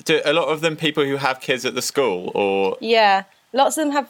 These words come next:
Speaker 2: kids at the
Speaker 1: It
Speaker 2: school. It breaks down, like, it's quite interesting, um, to see, like, what people do. Um, and we know that, um, like, over fifty percent of our external volunteers are freelance. Um, so obviously they've got that flexibility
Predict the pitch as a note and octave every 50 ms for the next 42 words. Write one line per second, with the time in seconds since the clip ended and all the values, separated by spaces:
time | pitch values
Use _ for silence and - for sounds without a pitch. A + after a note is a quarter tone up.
0 | _ _ _ - C4 B3 G#3 - - A3+ - - - A#3+ A#3 A3+ G#3+ G#3 G3+ G#3
1 | - - A#3 - - - C4+ C#4+ D4+ C#4+ - - - A3+ A#3 A#3 A3 G#3 G3 F#3+
2 | - - - _ _ _ _ _ _ _ - - - - - B3+ A#3+ A#3+ A#3+ A#3
3 | A3 A#3+ A3 - A3+ G3+ G3 G3 G3 - - - G3+ G3+ F#3+ F#3+ F#3+ - G3+ -
4 | - G3+ F#3+ F#3+ G3 - _ - - - _ _ _ _ _ G3+ G#3+ - - -
5 | G#3 G3 - - - A3+ G#3+ G#3+ A3 G#3 F#3 - F3+ F#3 G3+ B3+ C#4+ C#4+ _ _
6 | _ - G3+ G3 F#3+ F#3+ F#3 F#3 F#3+ _ _ - G#3+ G#3 G3+ G3+ G#3 G#3 G3+ G3+
7 | G3+ F#3+ F#3+ F#3 F3 - - _ _ _ _ _ - F#3+ F3+ F3+ F3+ F3+ G#3 _
8 | _ _ - - F#3+ - - _ G#3 G#3+ G#3+ G3 G#3 G#3 G#3 - G#3 - - G#3
9 | - G#3+ - - G3 F#3+ - - F#3+ G3+ F#3+ F#3 F3+ - - - - - G#3 G3+
10 | G3 F#3 F#3 G3 F#3+ F#3 F#3 - - A3 G3+ F#3+ F#3+ - - G3+ - - - G3+
11 | F#3+ F#3+ G#3+ B3 C#4+ D4+ - - - - _ _ _ _ _ _ G#3 G3 F#3+ F#3
12 | F#3+ - - G3+ F#3+ F#3+ - - G3 F3+ F3+ F#3 _ - - - - - - -
13 | - - - - - F#3+ F3+ F#3 F#3 - - F3 E3+ E3 F3